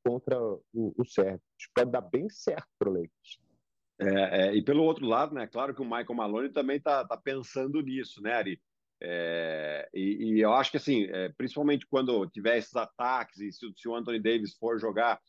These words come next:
Speaker 2: é, ou de costas pra cesta, ou recebendo no, no poste baixo, no poste médio ali, é, pra, pra jogar contra o Jokic, eu acho que vai, vai chegar uma ajuda, né? Não, o, o Michael Maloney não vai deixar sozinho pra não correr esse tipo de risco.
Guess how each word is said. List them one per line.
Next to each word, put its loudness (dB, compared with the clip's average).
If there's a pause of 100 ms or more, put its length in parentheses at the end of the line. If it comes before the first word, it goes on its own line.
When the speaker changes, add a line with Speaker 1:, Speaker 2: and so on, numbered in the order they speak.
(540)
Speaker 2:
é, -6
ou 2
de -4
costas 0
pra -4
cesta, -2
ou 2
recebendo -2
no, -6
no -4
poste -4
baixo, 0
no -8
poste -6
médio 0
ali, -2 (360)
é, -4
pra, 0
pra 0
jogar 2
contra -2
o -2
Jokic, 2 (400)
eu 2
acho 0
que -8
vai, 2
vai -2
chegar 0
uma -4
ajuda, -12 (260)
né? -8
Não, -2
o, 0
o -6
Michael -2
Maloney 2
não 0
vai 2
deixar -2
sozinho -4
pra -2
não -2
correr 0
esse -4
tipo -8
de -4
risco. -8